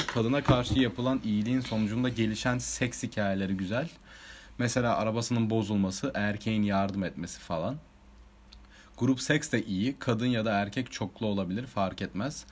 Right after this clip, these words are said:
Amatör porno sevmem. Görüntü net olmalı. Kadının fantezik iç çamaşırları giymesi is a plus.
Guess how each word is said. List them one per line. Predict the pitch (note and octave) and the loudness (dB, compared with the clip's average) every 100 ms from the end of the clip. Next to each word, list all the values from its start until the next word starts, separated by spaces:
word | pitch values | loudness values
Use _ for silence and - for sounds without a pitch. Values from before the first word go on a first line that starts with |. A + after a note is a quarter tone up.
| - - | -20 -10
Amatör | G#2+ A#2 A#2 C3 | -2 -2 0 0
porno | - A2 F#2+ | 2 0 0
sevmem. | F#2 B2 A#2 C#3+ D#3 | 0 2 2 2 0
Görüntü | A2+ A2 A2 F#2 | 0 0 -2 0
net | G#2 B2+ | 0 2
olmalı. | D3 C#3+ C#3 D3 E3 - - - - - | 0 0 0 0 -4 -10 -20 -20 -18 0
Kadının | B2+ C3 C3 | 2 4 2
fantezik | A#2+ A#2+ A2+ A#2 B2 | 2 -2 0 -4 -2
iç | B2+ | -2
çamaşırları | A#2 G#2+ - G2+ F#2+ | 0 -2 -2 -2 -2
giymesi | F#2+ G2 G2 G2 | 0 2 0 -2
is | G2+ G#2 | -2 0
a | C3+ | -2
plus. | - G#2+ E2+ - - | -2 0 0 0 -8